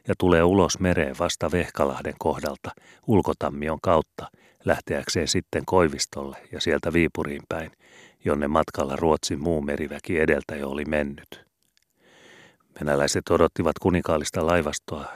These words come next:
ja ajattelivat sitten jossakin Somerin ja Koiviston välillä hyökätä ruotsalaisten selkään. Retusaaresta piti tulla Venäjän merivoimien pääjoukot ja asettua ruotsalaisten eteen poikkiteloin Koiviston ulkopuolelle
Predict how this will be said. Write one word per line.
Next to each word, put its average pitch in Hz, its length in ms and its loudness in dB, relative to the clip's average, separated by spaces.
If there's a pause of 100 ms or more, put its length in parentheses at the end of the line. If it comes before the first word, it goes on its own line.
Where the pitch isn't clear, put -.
(140)
ja 90 120 6
ajattelivat 80 560 4
sitten - 360 -2
jossakin 80 400 -6
Somerin 80 520 0
ja 78 120 -6
Koiviston 76 560 2
välillä 80 380 0
hyökätä 78 400 -2
ruotsalaisten 85 680 -2
selkään. 78 640 0 (1040)
Retusaaresta 78 720 2
piti - 260 -8
tulla 78 220 0
Venäjän 76 380 2
merivoimien 73 640 -4
pääjoukot 80 540 -2 (360)
ja 87 120 4
asettua - 420 -2
ruotsalaisten 85 720 -2
eteen 82 380 -2
poikkiteloin 78 800 -2
Koiviston 82 540 2
ulkopuolelle 73 720 -4